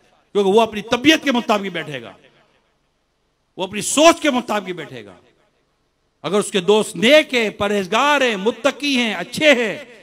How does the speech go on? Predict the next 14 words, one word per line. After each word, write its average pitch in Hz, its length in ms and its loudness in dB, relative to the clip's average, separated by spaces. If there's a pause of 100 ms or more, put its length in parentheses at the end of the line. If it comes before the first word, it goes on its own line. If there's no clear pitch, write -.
(200)
आशिकान 240 480 -2
रसूल 269 480 2
हैं, 185 440 0
तो 196 100 -8
समझ 226 320 -2
जाना 214 260 -2
कि 202 120 -4
इसकी 196 200 -10
तबीयत 196 400 -2
में 190 100 0
भी 180 80 -6
ये 160 100 -6
शामिल 120 420 -14
है। 87 60 -20